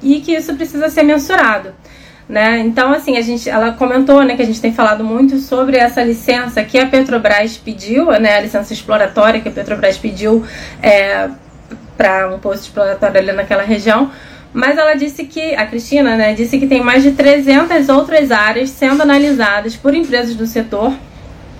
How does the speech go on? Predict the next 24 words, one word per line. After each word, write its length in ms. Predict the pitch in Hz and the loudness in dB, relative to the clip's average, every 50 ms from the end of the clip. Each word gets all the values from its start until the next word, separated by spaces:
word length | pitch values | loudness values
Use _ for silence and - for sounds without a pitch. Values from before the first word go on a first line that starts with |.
| - - - - - - - - - - - - - - | -20 -20 -20 -20 -20 -18 -18 -16 -16 -16 -16 -14 -4 -2
é, 360 | 233 233 226 226 220 214 208 - - | 0 2 4 2 2 2 0 -2 0
ali 180 | 240 269 277 277 | 2 4 4 4
naquela 260 | 277 277 277 294 277 | 4 4 2 2 4
mesma 280 | 269 269 277 277 285 285 | 4 4 4 4 4 6
região, 440 | 285 294 285 269 330 277 233 214 | 6 6 6 4 4 2 2 2
né, 240 | 208 202 202 220 220 | 2 2 0 0 0
e 180 | 220 262 277 269 | 0 0 0 0
que 280 | - - 226 196 190 | 0 -2 -2 -2 -2
se 400 | - - - - 269 233 196 - - - - - - - - - - - - - | -6 -10 -2 0 2 2 2 0 -6 -12 -18 -20 -20 -20 -20 -18 -18 -20 -18 -6
a, 420 | - 220 208 196 196 190 190 180 - | -2 -2 -2 0 -2 -4 -4 -6 -6
a 40 | - | -4
Petrobras 420 | - 208 214 214 202 190 190 - | -4 -4 -2 0 0 0 0 0
conseguir 280 | - 214 214 - - 214 | -4 -6 -6 -6 -6 -6
essa 180 | 226 226 220 | -2 -2 0
licença, 520 | 214 233 226 - 247 214 226 262 269 269 320 277 269 | 0 0 0 0 0 2 2 2 2 2 0 -2 -2
<laughs> 120 | - - - | -2 -4 -2
né, 200 | - 202 214 226 | 0 0 0 0
certamente 680 | 220 220 214 226 - 262 247 233 220 214 226 240 - 262 | 0 0 -2 -2 -2 -4 -4 -4 -4 -4 -6 -6 -4 -4
outras 400 | 240 240 269 294 277 294 294 285 | -2 0 0 0 0 0 0 2
licenças 460 | 269 269 269 269 240 240 240 - 240 | 2 2 2 0 -4 -4 -4 -4 -4
vão 100 | 226 220 | -2 -2
aparecer 640 | 220 220 226 214 202 214 226 226 - 226 220 240 - - - - - - - - | -2 0 -2 -2 -2 -2 -6 -6 -4 -2 -4 -4 -4 -10 -18 -20 -20 -20 -16 -6
num 200 | - 240 247 254 | -2 2 4 6
impacto 1120 | 269 277 285 269 254 226 233 240 262 269 269 - - 294 294 302 302 311 320 320 330 349 | 6 6 4 4 2 2 2 0 0 -4 -6 -8 -8 -6 -4 -4 -2 -2 -2 -4 -4 -6